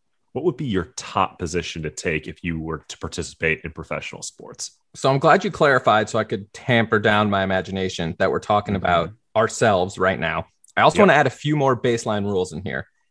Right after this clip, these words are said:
Speaker 2: I think we've gotta knock out beach volleyball, beach handball,
Speaker 1: <laughs>
Speaker 2: because the, <laughs> the idea of being
Speaker 1: How
Speaker 2: able to
Speaker 1: dare
Speaker 2: wear a
Speaker 1: you.
Speaker 2: tank top is incredibly enticing to me. I'm
Speaker 1: Okay.
Speaker 2: also gonna
Speaker 1: This
Speaker 2: knock
Speaker 1: show is
Speaker 2: out
Speaker 1: gonna get censored by the Norwegian
Speaker 2: <laughs>
Speaker 1: Handball League and will never recover financially from this.
Speaker 2: Honestly,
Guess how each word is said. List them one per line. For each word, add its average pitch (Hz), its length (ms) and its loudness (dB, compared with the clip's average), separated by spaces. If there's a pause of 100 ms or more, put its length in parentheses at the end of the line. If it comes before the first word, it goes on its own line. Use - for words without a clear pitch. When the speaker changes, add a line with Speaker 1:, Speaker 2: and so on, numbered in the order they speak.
(120)
Speaker 2:
I - 60 -2
think 120 160 0
we've 110 160 0 (100)
gotta 123 280 6
knock 156 280 4
out 127 320 4 (880)
beach 120 280 -4
volleyball, 101 520 2
beach 120 400 -4
handball, 98 720 0 (200)
Speaker 1:
<laughs> - 200 -20
Speaker 2:
because 101 420 0
the, 110 180 0 (180)
<laughs> - 200 -20
the - 80 4
idea 135 120 6
of 143 60 4
being 147 120 6
Speaker 1:
How 135 40 6
Speaker 2:
able 131 40 4
to 98 40 6
Speaker 1:
dare - 100 8
Speaker 2:
wear 107 100 6
a - 20 4
Speaker 1:
you. 73 60 0
Speaker 2:
tank 120 240 2
top 98 320 2
is 98 380 -4 (200)
incredibly 104 520 2
enticing 90 500 -2
to 85 100 -12
me. 85 220 -8 (340)
I'm - 80 -2
Speaker 1:
Okay. 113 120 2
Speaker 2:
also 165 160 4
gonna 214 200 4
Speaker 1:
This 190 80 6
Speaker 2:
knock 180 120 8
Speaker 1:
show 190 180 8
is 190 80 8
Speaker 2:
out - 40 -2
Speaker 1:
gonna 117 140 4
get 92 180 0
censored 90 560 -2
by 90 140 0
the 82 100 -2
Norwegian 196 460 6
Speaker 2:
<laughs> - 0 -
Speaker 1:
Handball - 420 4
League - 240 4
and 98 140 4
will 87 100 -2
never 87 340 2
recover 80 440 -2
financially 71 580 -6
from - 240 -8
this. - 220 -2
Speaker 2:
Honestly, 220 440 0